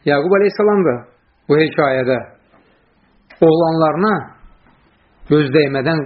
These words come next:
qorunmağı görün necə tövsiyə edir. Deyir ki, "Ey oğullarım,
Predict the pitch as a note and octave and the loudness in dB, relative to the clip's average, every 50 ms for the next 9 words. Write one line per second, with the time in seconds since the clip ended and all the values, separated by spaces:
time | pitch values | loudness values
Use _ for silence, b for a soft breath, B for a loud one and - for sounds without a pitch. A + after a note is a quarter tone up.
0 | C#3 C#3 D3 D3 C#3+ C#3+ C#3 C#3 C#3 C3+ C#3+ D#3 D3 D3+ C#3+ C#3 C#3+ D3 E3 C#3 | 0 0 2 2 2 0 -2 -2 -4 -4 -2 -2 -2 -2 -2 0 -2 -2 0 0
1 | C#3+ C3 - B2 G#2 - - - A2 G2+ - - - _ _ _ _ _ D3 C#3 | -2 -2 -2 -4 -4 -6 -10 -14 -14 -14 -16 -20 -20 _ _ _ _ _ -2 -2
2 | D#3 D#3 D3+ - D#3+ C3+ B2 b b b b b b b b - F#3+ G3 G#3 F#3+ | -2 -2 -2 -4 -6 -6 -6 b b b b b b b b 0 2 2 4 2
3 | E3 C#3+ C#3+ C#3 B2+ A#2+ A2 G#2+ G#2 F#2+ | 2 0 0 0 0 -2 -2 -6 -12 -18